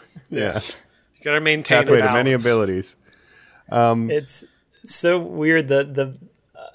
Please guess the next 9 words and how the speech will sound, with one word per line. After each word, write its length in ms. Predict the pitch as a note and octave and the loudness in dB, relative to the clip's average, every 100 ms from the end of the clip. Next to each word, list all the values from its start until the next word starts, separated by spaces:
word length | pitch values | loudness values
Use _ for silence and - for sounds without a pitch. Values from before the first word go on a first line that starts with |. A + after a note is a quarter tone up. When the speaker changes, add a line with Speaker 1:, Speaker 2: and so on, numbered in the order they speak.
| _ | _
Speaker 3:
the 220 | F#3 C#3+ F3 | -10 -2 0
other 260 | F#3 E3+ | 2 0
biggest 540 | D3 C3+ D3 D3 C#3+ - | -2 0 0 4 2 0
change, 580 | - C3 B2+ B2+ A#2+ - | -4 -2 -2 -4 -6 -6
I 100 | C3+ | -6
feel 200 | B2 C3 | -4 0
like, 420 | B2 A#2 - - - | 0 0 -4 -16 -8
from 380 | C#3+ C3 B2 A2+ | -6 -4 -4 -6
the, 460 | A#2+ A2+ A2+ A#2 | -4 -4 -4 -8